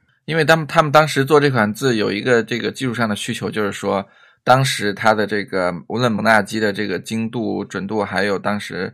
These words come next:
纸张的那个 coating，它的那个涂层的一个改善，都让他们不再需要那么细的这个字了。因为以前的时候，比如说我们之前的那些集谈到，它需要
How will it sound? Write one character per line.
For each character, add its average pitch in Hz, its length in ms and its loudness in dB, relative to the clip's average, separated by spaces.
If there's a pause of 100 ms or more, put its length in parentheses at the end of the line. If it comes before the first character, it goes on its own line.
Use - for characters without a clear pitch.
纸 - 140 -14
张 101 200 -2
的 98 140 -4
那 95 160 -6
个 85 160 -8
coating， 101 680 -8
它 - 160 -10
的 92 220 -6
那 85 200 -12
个 67 580 -10
涂 110 80 -10
层 95 400 -10
的 87 180 -4
一 82 140 -10
个 - 100 -20
改 82 180 4
善， 98 380 0
都 113 100 0
让 120 160 6
他 107 140 0
们 104 260 0 (400)
不 110 140 -4
再 127 160 8
需 120 240 -4
要 120 160 8
那 120 220 0
么 107 120 0
细 113 380 -4
的 87 240 0
这 92 100 -8
个 87 120 -8
字 - 240 -14
了。 85 180 -4
因 110 80 -4
为 110 100 -4
以 95 120 -4
前 95 240 -2
的 104 100 -2
时 98 140 -6
候， 95 180 -2
比 87 100 -8
如 80 80 -6
说 101 140 -6
我 87 80 -4
们 85 180 -8 (160)
之 - 140 -10
前 92 180 -8
的 98 120 -4
那 98 160 -8
些 104 120 -10
集 - 200 -12
谈 - 200 -8
到， 92 220 -4 (400)
它 - 140 -6
需 117 140 0
要 104 220 4